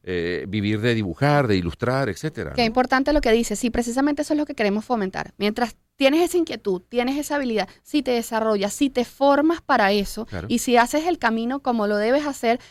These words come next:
Speaker 2: también puedes vivir siendo escritor, también puedes vivir siendo artista, también puedes vivir siendo músico. No tiene por qué ser nada más un hobby.
Speaker 1: Claro.
Speaker 2: Puede ser una forma de vida. Entonces eso es lo que queremos enseñarle a todos esos jóvenes que tienen inquietudes artísticas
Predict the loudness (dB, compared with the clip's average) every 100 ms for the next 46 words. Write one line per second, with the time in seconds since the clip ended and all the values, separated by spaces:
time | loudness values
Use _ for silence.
0 | _ -4 -2 -2 0 0 2 -2 -4 -4
1 | -8 -10 -10 -8 -4 -4 -2 -2 0 0
2 | 0 -4 -4 -4 -4 -6 -12 -12 -20 -20
3 | -16 -2 0 2 0 2 0 -2 -2 0
4 | 0 0 -2 -4 -4 -2 0 0 -2 -6
5 | -6 -2 -2 0 0 0 -2 -2 -6 -2
6 | 2 2 0 -6 _ 0 4 4 4 2
7 | 2 2 0 -2 2 4 2 0 0 0
8 | -2 -6 _ _ -2 2 2 4 4 4
9 | 0 -4 0 0 0 -8 _ _ -6 -4
10 | -4 0 0 2 -2 -2 -4 0 0 0
11 | -4 -4 0 0 -2 -6 -8 -6 -6 -2
12 | -2 0 -4 -4 -4 -6 -6 -6 -8 -14